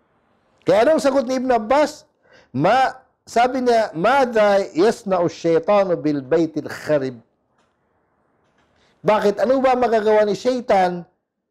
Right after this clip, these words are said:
sa sirang bahay? Sabihin sira, hindi, ano, <laughs> walang halagang bahay. Anong gagawin ni Satan doon? "Mada yasna'u syaitanu bil baitil kharib?"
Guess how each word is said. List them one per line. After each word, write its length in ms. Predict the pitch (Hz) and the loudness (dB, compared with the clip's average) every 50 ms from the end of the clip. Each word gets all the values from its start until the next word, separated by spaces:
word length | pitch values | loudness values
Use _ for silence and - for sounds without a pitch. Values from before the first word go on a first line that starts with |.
| _ _ _ _ | _ _ _ _
sa 160 | - - 180 160 | -8 -6 -6 -4
sirang 480 | - - 202 185 185 202 190 190 185 | -2 0 0 2 2 2 0 -2 -4
bahay? 720 | 170 147 165 160 151 139 113 147 151 165 165 165 156 143 - _ _ _ _ _ _ _ _ _ _ _ _ _ _ | -4 0 0 0 0 0 0 0 0 0 0 -2 -6 -10 -16 _ _ _ _ _ _ _ _ _ _ _ _ _ _
Sabihin 240 | - 143 151 151 143 | -8 -4 -4 -4 -2
sira, 320 | - 156 151 123 101 - - - | -2 -2 0 -2 -2 -4 -8 -14
hindi, 480 | 120 131 139 160 160 151 147 143 135 | -14 -8 -4 -2 -2 -2 -2 -4 -4
ano, 160 | 131 120 117 107 - 123 131 - _ _ | -6 -6 -8 -10 -10 -12 -16 -16 _ _
<laughs> 300 | _ - - - - - | _ -20 -20 -12 -6 -2
walang 340 | 139 156 165 160 160 151 131 | 0 0 0 0 0 -2 -2
halagang 320 | 147 151 143 139 143 139 | 0 0 0 0 0 -2
bahay. 480 | 143 139 127 107 107 110 107 107 107 101 98 _ _ _ _ _ _ - | -2 -2 -2 -2 -4 -4 -6 -8 -8 -12 -18 _ _ _ _ _ _ -16
Anong 160 | 208 269 311 | -12 -8 -4
gagawin 320 | 285 254 208 190 180 165 | -2 -2 0 0 -2 -2
ni 80 | 160 143 | -4 -6
Satan 320 | - 139 131 - 117 104 | -6 -8 -6 -6 -8 -8
doon? 200 | 98 101 104 101 101 101 _ _ _ _ _ _ _ _ _ _ _ _ _ _ _ _ _ _ _ _ _ _ _ _ _ _ _ _ _ _ _ _ _ _ _ _ _ _ _ - _ - - - _ _ | -8 -10 -12 -12 -14 -18 _ _ _ _ _ _ _ _ _ _ _ _ _ _ _ _ _ _ _ _ _ _ _ _ _ _ _ _ _ _ _ _ _ _ _ _ _ _ _ -20 _ -20 -20 -20 _ _
"Mada 320 | - 139 165 175 170 156 | 0 0 2 2 2 2
yasna'u 400 | 151 160 156 156 - 160 143 139 | 2 2 2 0 0 -2 -2 -2
syaitanu 480 | 135 - 147 135 139 170 170 160 147 135 | 0 0 0 0 2 0 0 0 0 -2
bil 160 | 135 131 123 | -4 -2 -2
baitil 320 | 135 139 135 135 123 113 | -2 -4 -4 -4 -8 -10
kharib?" 320 | - - 127 107 104 98 | -8 -8 -8 -8 -8 -10